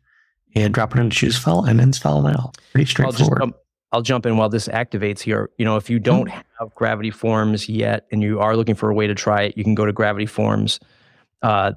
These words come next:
Speaker 2: dot com and you can view the demos right inside a live WordPress install. We have a bunch of, like, pre-made demos that you can play with, and it'll put it in a live WordPress install so you can get, kind of play around with some of the stuff you'll see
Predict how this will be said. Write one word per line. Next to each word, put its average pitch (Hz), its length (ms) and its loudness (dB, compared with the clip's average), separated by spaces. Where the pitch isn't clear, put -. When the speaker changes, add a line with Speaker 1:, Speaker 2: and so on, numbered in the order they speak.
Speaker 2:
dot 104 260 0
com 107 540 0
and 104 320 0
you 104 120 -4
can 101 440 -4
view 117 320 0
the 110 80 0
demos 104 640 0
right 117 380 0
inside 120 760 2
a 107 40 0
live 101 540 0
WordPress 104 440 -2
install. - 560 -4
We 101 300 -6
have 107 220 -2
a 107 40 0
bunch 123 220 0
of, 107 180 -2
like, 104 200 -2
pre-made 127 880 2
demos 131 600 0
that 127 180 -2
you 127 80 -2
can 117 160 2
play 120 240 0
with, 196 260 -2
and 110 100 0
it'll 107 160 2
put 110 200 -2
it 110 80 -2
in 107 100 2
a 107 80 4
live 101 340 0
WordPress 104 380 -2
install 107 300 0
so - 80 -8
you 113 60 0
can 107 60 2
get, 104 200 0
kind 107 140 -2
of 110 80 -6
play 104 200 -4
around 104 440 -2
with 104 200 -2
some 110 180 4
of 107 40 6
the 104 60 2
stuff 110 260 -2
you'll 107 120 -2
see 104 300 -4